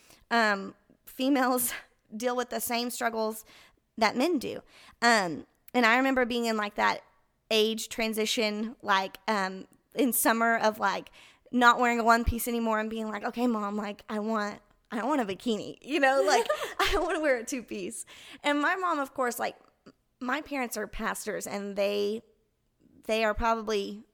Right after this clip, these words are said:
Speaker 1: way more, like, you know, um, forward thinking. <laughs> Like, they're not, they're not legalistic at all. So, like, I feel like my,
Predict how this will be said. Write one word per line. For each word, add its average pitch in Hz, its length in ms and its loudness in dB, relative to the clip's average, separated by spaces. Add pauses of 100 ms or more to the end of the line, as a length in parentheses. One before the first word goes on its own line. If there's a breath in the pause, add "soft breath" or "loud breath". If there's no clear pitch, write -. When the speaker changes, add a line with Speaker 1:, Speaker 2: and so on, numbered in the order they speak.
(320)
Speaker 1:
way 254 440 0
more, 247 340 2
like, 196 380 -4 (440 soft breath)
you 220 140 -4
know, 180 320 -4
um, 196 400 -10 (540)
forward 247 360 4
thinking. 240 520 0
<laughs> - 40 -2
Like, 254 200 0
they're 285 120 2
not, 233 300 0 (320 loud breath)
they're 247 140 0
not 226 200 2
legalistic 214 520 -2
at 208 100 0
all. 196 220 2
So, 214 180 2
like, 202 220 0
I 202 100 0
feel 214 160 -2
like 202 120 2
my, 202 220 -4